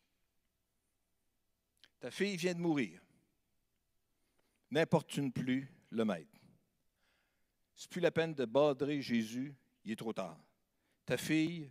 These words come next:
vient de mourir. N'importune plus le maître. En entendant cela, Jésus dit à Jairus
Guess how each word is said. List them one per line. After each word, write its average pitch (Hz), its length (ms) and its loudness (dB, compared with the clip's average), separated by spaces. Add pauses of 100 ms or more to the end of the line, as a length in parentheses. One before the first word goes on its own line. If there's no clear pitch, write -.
vient 139 380 -2 (300)
de 123 340 -2 (840)
mourir. 101 440 -2 (2000)
N'importune 151 560 0
plus 143 160 -6
le 135 100 2
maître. 98 320 -2 (1600)
En 123 140 4
entendant 220 440 8
cela, 185 400 -2 (1160)
Jésus 160 460 2
dit 147 260 -4
à 127 100 4
Jairus 120 720 -6